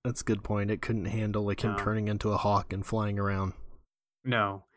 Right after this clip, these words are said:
Speaker 2: You think he can just turn Odo into a dreidel on the Nintendo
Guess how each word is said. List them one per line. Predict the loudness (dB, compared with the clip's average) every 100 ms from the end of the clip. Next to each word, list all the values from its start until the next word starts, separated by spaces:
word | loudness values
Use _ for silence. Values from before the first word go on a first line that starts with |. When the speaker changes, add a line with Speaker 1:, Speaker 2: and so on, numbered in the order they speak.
| _ _ _ _
Speaker 2:
You | 4
think | 6 6 6
he | 6
can | 4
just | 4 2
turn | 4 6 6
Odo | 6 8 8
into | 6 4 4
a | 2
dreidel | 0 0 2 2 2 0 0
on | 0 2
the | 2
Nintendo | 2 2 2 2 0 -2